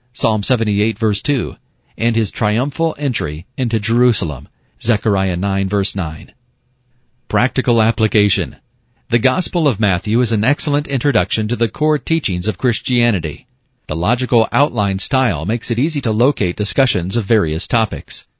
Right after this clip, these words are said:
Matthew is especially useful for understanding how the life of Christ was the fulfillment of the Old Testament prophecies.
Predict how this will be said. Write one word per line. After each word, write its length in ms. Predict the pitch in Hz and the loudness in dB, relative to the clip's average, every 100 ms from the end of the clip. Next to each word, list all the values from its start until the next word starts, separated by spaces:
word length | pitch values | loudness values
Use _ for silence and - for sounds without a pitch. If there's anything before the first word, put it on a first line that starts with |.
| _ _ - - | _ _ -20 -8
Matthew 400 | 92 92 104 117 | 0 0 2 4
is 120 | 101 | 2
especially 500 | 87 - 117 - 101 | 0 0 -2 0 -2
useful 460 | 92 107 117 - 87 | 0 0 -2 -2 -4
for 220 | - 104 | -2 -4
understanding 640 | 117 123 120 123 117 120 | -2 -2 -2 -2 -2 0
how 140 | 107 110 | 0 0
the 100 | 92 | -2
life 280 | 80 127 160 | -2 -2 -4
of 140 | 156 | -4
Christ 400 | - 73 76 - _ _ - | -2 -2 -2 -8 _ _ -2
was 160 | 113 123 | 0 0
the 100 | 113 | 0
fulfillment 560 | - - 160 85 76 | 0 2 2 0 -2
of 140 | 110 95 | -2 -2
the 140 | 107 | -2
Old 260 | 123 123 - | 0 0 0
Testament 400 | 120 98 92 - | -2 -2 -4 0
prophecies. 720 | 123 117 98 82 69 - | 0 0 -2 -6 -8 -12